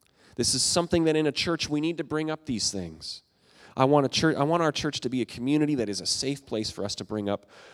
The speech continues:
our struggles. And finally, we talked about not only the physical and emotional side of this, but a spiritual side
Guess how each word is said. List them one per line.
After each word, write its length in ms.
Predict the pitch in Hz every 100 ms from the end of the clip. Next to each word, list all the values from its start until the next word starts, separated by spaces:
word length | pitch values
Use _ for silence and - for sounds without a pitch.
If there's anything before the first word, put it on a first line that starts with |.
| - -
our 160 | 104 101
struggles. 640 | - 104 87 80 78 - -
And 160 | 110 107
finally, 340 | - 139 135
we 100 | 120
talked 300 | 110 151 -
about 380 | 143 120 110 - - -
not 160 | 139 160
only 140 | 165
the 100 | 127
physical 480 | - 165 160 - 147
and 80 | 127
emotional 460 | 117 139 - 151
side 280 | 143 143 143
of 80 | 143
this, 160 | 147 147
but 140 | 113
a 40 | 101
spiritual 680 | - 143 143 127 - 90
side 500 | - 104 87 80 76